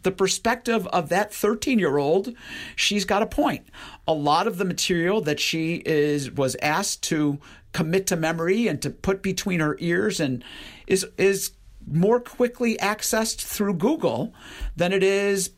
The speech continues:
recalled from her memory. What, uh, Wilson's fourteen Points, or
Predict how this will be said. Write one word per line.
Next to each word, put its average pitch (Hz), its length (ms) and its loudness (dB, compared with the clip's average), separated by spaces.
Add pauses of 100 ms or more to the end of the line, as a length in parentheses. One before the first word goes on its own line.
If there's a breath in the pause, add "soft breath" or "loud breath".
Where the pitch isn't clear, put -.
recalled 175 420 2
from 196 140 -2
her 185 80 0
memory. 196 420 0
What, 131 380 -2
uh, 139 580 -2
Wilson's 190 540 0
fourteen 185 480 0
Points, 196 500 -2
or 123 280 -2